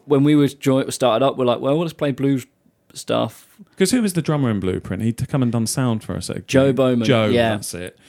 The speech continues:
Speaker 1: A
Speaker 2: Oh,
Speaker 1: very
Speaker 2: I was
Speaker 1: good
Speaker 2: thinking I
Speaker 1: sound
Speaker 2: was
Speaker 1: guy,
Speaker 2: gonna
Speaker 1: yeah.
Speaker 2: see him again, but no, okay.
Speaker 1: No, I, I believe, uh, if it's the right Blueprint, you've got Steve Waller on guitar.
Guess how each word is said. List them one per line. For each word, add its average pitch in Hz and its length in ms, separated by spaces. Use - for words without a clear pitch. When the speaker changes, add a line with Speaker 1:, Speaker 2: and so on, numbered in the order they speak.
Speaker 1:
A 135 60
Speaker 2:
Oh, - 20
Speaker 1:
very 131 220
Speaker 2:
I 98 80
was 190 120
Speaker 1:
good - 60
Speaker 2:
thinking 113 100
I - 40
Speaker 1:
sound 139 80
Speaker 2:
was 139 80
Speaker 1:
guy, - 40
Speaker 2:
gonna 135 100
Speaker 1:
yeah. 135 40
Speaker 2:
see 131 200
him 135 140
again, 98 200
but 95 140
no, 104 280
okay. 113 240
Speaker 1:
No, 147 260
I, 139 360
I 135 40
believe, 156 760
uh, 127 420
if - 160
it's 127 120
the 131 100
right 143 300
Blueprint, 127 420
you've 120 120
got - 120
Steve 120 340
Waller 117 260
on 110 100
guitar. 117 380